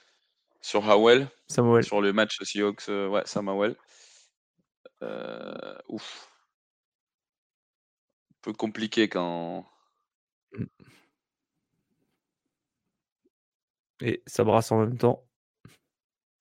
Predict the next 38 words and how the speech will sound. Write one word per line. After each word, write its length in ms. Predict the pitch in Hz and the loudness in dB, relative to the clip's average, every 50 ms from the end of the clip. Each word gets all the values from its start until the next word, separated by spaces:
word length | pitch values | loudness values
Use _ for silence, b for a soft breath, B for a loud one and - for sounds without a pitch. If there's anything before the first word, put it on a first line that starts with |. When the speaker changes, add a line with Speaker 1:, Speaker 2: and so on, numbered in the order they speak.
| _ _ | _ _
Speaker 1:
Bah, 200 | - 110 104 98 | 4 6 6 6
en 20 | 104 | 6
fait, 180 | - 127 113 | 6 2 2
c'est 120 | - - 104 | 4 2 2
un, 100 | 90 - | 2 6
c'est 140 | - - 98 | 6 4 4
un 80 | 98 | 4
très 160 | 95 - 110 | 0 -2 -2
bon, 280 | 104 104 110 107 107 104 | -2 0 0 0 0 0
euh, 120 | 98 95 95 | 0 0 -2
c'est 160 | - - 95 | -2 -4 -6
un 60 | 92 | -6
très 180 | 92 - 104 98 | -6 -6 -8 -6
bon, 240 | 98 101 104 104 101 | -6 -4 -4 -4 -4
euh, 540 | 95 92 90 90 87 87 87 87 87 87 87 90 - _ _ _ _ _ _ _ _ _ | -6 -6 -8 -8 -10 -10 -10 -12 -12 -12 -14 -16 -20 _ _ _ _ _ _ _ _ _
c'est 100 | - 95 | -4 -4
un 60 | 95 | -2
très 160 | - - 107 | 0 0 4
bon 160 | 104 110 110 | 4 4 4
joueur 260 | 104 107 120 120 113 | 6 6 6 6 6
pour 140 | - 107 104 | 4 0 0
le 60 | 104 | 2
laisser 260 | 101 101 - - 107 104 | 2 0 0 0 2 2
un 140 | 104 104 | 2 2
contrat, 420 | 101 - 110 107 101 - 139 147 151 | 0 -4 -6 -6 -2 4 4 4 4
mais 160 | 139 117 110 | 4 2 0
du 120 | 107 107 | -2 -4
coup, 120 | 107 - 139 | 2 6 6
avec 200 | 127 113 113 104 | 6 6 6 4
les 140 | 107 110 104 | 2 0 0
blitz, 300 | 104 120 123 117 117 110 | 0 -2 -4 -4 -4 -4
euh, 560 | 104 104 101 98 98 98 95 95 95 95 95 | -2 0 0 0 0 0 -2 -4 -2 0 2
avec, 240 | 95 95 101 104 98 | 2 2 2 0 -2
il 180 | 98 98 - 85 | -4 -10 -6 0
y 60 | 95 | 0
avait 180 | 98 95 98 | 0 2 0
blitz, 340 | 95 95 107 107 - - 95 95 | -4 -8 -12 -16 -16 -14 -10 -6
euh, 680 | 95 92 90 90 87 87 87 85 85 85 85 85 | -6 -4 -4 -4 -6 -6 -8 -8 -10 -10 -12 -14